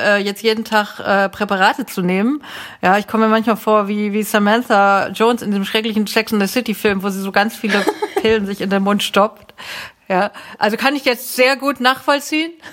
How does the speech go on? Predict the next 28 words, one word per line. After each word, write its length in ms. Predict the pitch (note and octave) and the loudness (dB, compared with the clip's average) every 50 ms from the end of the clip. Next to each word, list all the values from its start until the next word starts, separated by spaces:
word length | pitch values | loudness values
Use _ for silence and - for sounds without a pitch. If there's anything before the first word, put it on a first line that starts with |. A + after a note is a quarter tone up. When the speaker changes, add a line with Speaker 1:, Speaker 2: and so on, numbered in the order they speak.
| - - - | -20 -6 -2
Speaker 1:
<laughs> 260 | - C#4+ - - - - - - - - - C#4 - | -2 -2 -2 -4 -10 -20 -16 -12 -10 -8 -8 -6 -2
Es 320 | - C#4+ - - - - - | 0 0 0 -2 -4 -2 2
gibt 260 | C#4 D#4+ - - - | 2 2 2 0 -4
Schöneres, 800 | - - C#4+ C4+ D4 - D#4 B3 F#3+ G#3 A#3+ D4+ E4 - - - _ _ | -2 0 2 2 2 2 0 -2 0 0 -2 -2 -2 -6 -12 -20 _ _
aber, 720 | G3+ G3+ G#3 G#3+ G#3+ G#3+ G#3 G#3+ G#3+ G#3 G#3 G#3+ G#3+ - - - | 0 2 4 4 2 2 2 2 4 4 4 2 2 0 -2 -2
ähm, 420 | G#3+ G#3+ G#3+ G#3+ G#3+ G#3+ G#3+ G#3+ G#3+ - - - - - - - | 0 0 0 0 0 -2 -4 -4 -6 -10 -14 -14 -14 -16 -6 -2
andererseits, 960 | - G#3 A3+ A#3+ A#3 A3+ A3+ A3+ G#3+ - G#3+ G#3 G#3 G#3+ G#3+ G#3+ G#3 - - - | 0 2 2 2 2 2 2 2 2 2 2 4 4 4 2 2 -2 -6 -10 -6
ich 160 | - A3 - - | -6 -6 -4 0
fand 220 | A#3 B3 A#3+ - | 0 0 2 2
das, 340 | B3 A#3 A3+ - - - - | 2 0 0 -2 -8 -10 -4
äh, 320 | - G#3+ G#3 G#3 G#3 G#3 G#3 - | 0 2 2 4 4 2 2 0
echt 240 | - A3 A3+ - - | 0 -2 -2 -2 -2
krass. 280 | - - A#3 A3+ - - | -2 0 0 0 0 0
Mir 120 | A3 G#3+ | 0 2
sind 120 | A3 A3+ | 2 2
die 120 | A#3 A3+ G#3 | 2 4 4
Haare 260 | G#3 G#3+ G#3+ G#3 G3+ | 4 2 2 2 2
ausgefallen. 680 | E3 - G3+ - - F#3+ - - G3+ G3+ G#3 G#3 G3+ F#3+ | 0 0 -4 -6 -10 -6 -2 0 2 2 2 2 0 -4
Ich, 120 | - G#3 - - | -8 -10 -10 -12
äh, 80 | - - G#1+ - - - - - - - - - - - - | -12 -12 -12 -14 -18 -18 -16 -16 -16 -16 -16 -18 -18 -8 -2
nee. 380 | G#3+ A3 G#3+ A3 G#3+ F#3 - - | 2 2 4 4 4 2 0 0
<laughs> 1080 | - C4 - - - - D4 - - - _ - - - - - - - - - - | -2 -2 -2 -4 -4 -4 -4 -4 -4 -8 _ -20 -18 -16 -14 -12 -10 -10 -10 -8 0
Und 100 | - G#3 | 0 2
ich 100 | G#3 G#3+ | 2 2
hatte 200 | A#3 A#3 A#3 C4 | 2 0 0 -2
so 100 | A3+ A#3 | -2 -2
schlimme 300 | A3 - B3+ B3+ A#3 G#3 | 0 2 2 2 2 4
Hautprobleme. 800 | F#3 G3 A#3 C4 - - F#3+ F3 F3+ F3+ F3+ F3 E3+ E3+ F3 | 4 2 2 2 0 -2 0 2 2 2 2 0 0 -4 -6